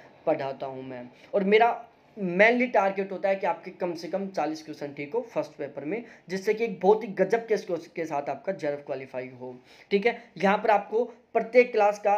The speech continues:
लाइव क्लास मिलेगा, बाद में वो रिकॉर्डेड मिलेगी आपको, पीडीएफ़ मिलेंगी आपको,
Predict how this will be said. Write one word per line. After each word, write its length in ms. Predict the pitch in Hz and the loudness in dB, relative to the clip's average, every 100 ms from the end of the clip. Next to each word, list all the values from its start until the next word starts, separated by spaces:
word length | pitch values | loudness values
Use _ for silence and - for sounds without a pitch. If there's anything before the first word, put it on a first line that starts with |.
| 180 | 0
लाइव 360 | 165 156 196 196 | -2 2 2 2
क्लास 260 | 202 196 202 | -2 -2 -2
मिलेगा, 340 | 190 190 196 190 - 151 | -2 0 -2 -2 -10 2
बाद 260 | 175 196 | 4 4
में 80 | 208 | 2
वो 100 | 208 | 0
रिकॉर्डेड 560 | 165 170 214 202 214 202 | -4 -2 2 6 4 4
मिलेगी 300 | 202 190 196 | 2 4 2
आपको, 320 | 196 - 196 - _ _ _ | 2 -2 -6 -6 _ _ _
पीडीएफ़ 380 | 202 185 220 220 | 0 4 4 4
मिलेंगी 300 | 214 208 196 | 0 0 2
आपको, 320 | 196 - 196 | 0 0 -4